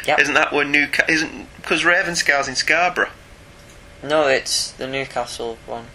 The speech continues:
Speaker 2: Is it? 'Cause
Speaker 1: 'Cause,
Speaker 2: the
Speaker 1: yeah.
Speaker 2: Newcastle story was referred to throughout the early issues of Hellblazer.
Speaker 1: Yeah, it's where all of his friends died.
Speaker 2: Yeah, but it wasn't actually told us what happened until later.
Speaker 1: Yeah.
Speaker 2: Wasn't he performing an exorcism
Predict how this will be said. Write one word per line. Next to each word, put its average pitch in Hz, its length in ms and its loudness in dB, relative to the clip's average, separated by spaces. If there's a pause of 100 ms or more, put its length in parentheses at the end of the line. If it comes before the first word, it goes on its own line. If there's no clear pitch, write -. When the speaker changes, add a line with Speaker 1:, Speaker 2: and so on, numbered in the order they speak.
Speaker 2:
Is 151 120 -2
it? 160 200 2
'Cause - 200 0
Speaker 1:
'Cause, - 300 -6
Speaker 2:
the 143 120 0
Speaker 1:
yeah. 147 140 4
Speaker 2:
Newcastle 175 420 2
story 123 340 2
was 120 180 -4
referred 143 580 0
to 117 180 2
throughout 120 260 0
the 123 100 2
early 117 220 4
issues 117 320 2
of - 80 -12
Hellblazer. 117 720 2
Speaker 1:
Yeah, 143 200 2
it's - 160 -4
where 147 160 4
all 143 100 4
of 113 60 -4
his 107 120 -6
friends 135 280 0
died. 127 320 2
Speaker 2:
Yeah, 131 340 4
but 120 160 0
it 120 140 2
wasn't 123 280 2
actually - 300 0
told 123 420 -2
us 117 140 -4
what 117 160 2
happened - 360 2
until 117 340 -4
later. 131 560 0
Speaker 1:
Yeah. 113 140 -2 (180)
Speaker 2:
Wasn't 156 240 2
he 147 80 0
performing 139 560 2
an 135 80 4
exorcism 120 680 0